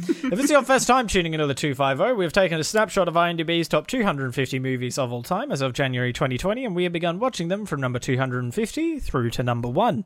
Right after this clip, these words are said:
In this podcast, we discuss our opinions, thoughts, and reactions to the movies within. Today's movie is number one hundred and fifty-nine, The Elephant Man.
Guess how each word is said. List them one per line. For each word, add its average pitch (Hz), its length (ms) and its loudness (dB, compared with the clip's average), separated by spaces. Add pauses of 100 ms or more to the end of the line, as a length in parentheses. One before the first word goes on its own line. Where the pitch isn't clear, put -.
(120)
In 123 120 -12
this 120 120 -8
podcast, 139 480 0
we 139 80 0
discuss 131 380 0
our 135 60 2
opinions, 160 440 0
thoughts, 180 320 0
and 156 80 -6
reactions 190 560 -4
to 277 80 -6
the 254 80 -6
movies 151 420 -2
within. 208 400 -4 (300)
Today's 233 380 0
movie 220 360 -2
is 110 200 -8
number 143 200 0
one 196 260 0
hundred 190 440 -2
and 127 240 -6
fifty-nine, 190 760 0 (160)
The 139 140 -4
Elephant 143 380 2
Man. 113 320 -8